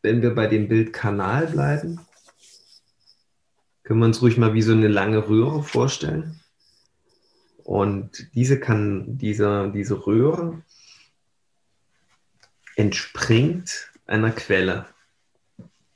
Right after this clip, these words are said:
Und von dieser Quelle sch-, kommen alle Röhren, alle Kanäle der Menschen.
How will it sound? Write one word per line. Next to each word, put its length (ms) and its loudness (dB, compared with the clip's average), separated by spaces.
Und 120 -2
von 280 -2
dieser 260 2
Quelle 600 -2
sch-, 320 -10
kommen 300 2
alle 440 0
Röhren, 640 0
alle 220 0
Kanäle 580 2
der 120 4
Menschen. 560 -4